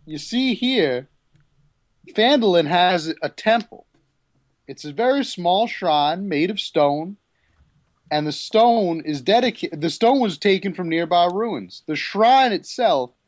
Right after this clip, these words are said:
is dedicated to Timora, the goddess of luck and good fortune.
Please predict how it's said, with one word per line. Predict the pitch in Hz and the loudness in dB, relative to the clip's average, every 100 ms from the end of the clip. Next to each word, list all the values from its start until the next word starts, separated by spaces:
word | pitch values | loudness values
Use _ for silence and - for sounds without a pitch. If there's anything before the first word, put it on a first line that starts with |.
| _ _ _ _ _ _ | _ _ _ _ _ _
is | 180 170 117 | -6 -6 0
dedicated | 196 240 180 - 113 113 127 | 2 2 0 -4 -6 -6 -8
to | - 135 | -10 -12
Timora, | - 185 208 226 196 208 165 90 - _ - | -4 2 2 2 2 2 0 -4 -12 _ -14
the | |
goddess | 131 151 156 208 226 - | -6 -2 2 2 2 -2
of | 143 117 | -10 -8
luck | 135 170 226 151 | -2 0 -2 -8
and | 131 123 | -12 -4
good | 170 190 - | -4 -4 -2
fortune. | 185 208 196 - - | 0 0 -4 -14 -20